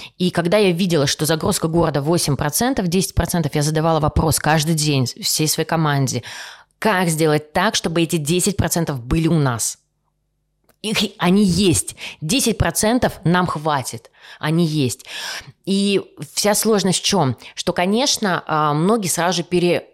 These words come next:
ну, скажем так, переформатировались. А, пот-, ну, кто сдавал в посуточную аренду, стал сдавать в долгосрочную аренду. И в этом классный, э, э, классно в недвижимости то, что ты всегда можешь как-то переформатироваться.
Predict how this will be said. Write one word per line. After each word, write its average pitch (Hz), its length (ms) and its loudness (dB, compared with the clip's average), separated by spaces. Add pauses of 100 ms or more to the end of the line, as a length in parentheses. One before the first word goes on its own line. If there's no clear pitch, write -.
ну, 208 140 -4
скажем 143 300 -6
так, - 180 -6
переформатировались. 202 1040 0 (300)
А, 160 340 2
пот-, - 200 -8
ну, 151 140 -6
кто 175 180 -2
сдавал 147 280 -2
в - 40 -18
посуточную 151 520 -2
аренду, 202 320 0
стал 139 260 -4
сдавать 127 220 -6
в - 20 -14
долгосрочную 202 680 0
аренду. 185 400 0 (200)
И 175 100 -4
в 160 40 0
этом 175 200 0
классный, 139 520 -4
э, 120 160 -4 (300)
э, 135 520 -4
классно 131 1300 -4
в 139 60 -12
недвижимости 143 560 -4
то, 170 140 -2
что - 160 -8
ты - 100 -18
всегда 147 300 -4
можешь 131 240 -8
как-то - 260 -16
переформатироваться. 143 840 -8